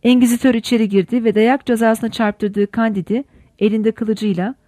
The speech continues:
sonra yerde yatan ölüyü, şaşkın Künegond'u,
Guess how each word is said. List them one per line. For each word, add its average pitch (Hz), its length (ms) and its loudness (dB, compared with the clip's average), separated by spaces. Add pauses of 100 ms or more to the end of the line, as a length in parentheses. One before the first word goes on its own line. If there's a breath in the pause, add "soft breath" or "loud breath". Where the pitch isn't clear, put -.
(240)
sonra 302 260 -2
yerde 262 300 2
yatan 240 340 0
ölüyü, 190 420 -2 (300)
şaşkın 226 460 -2
Künegond'u, 208 720 -2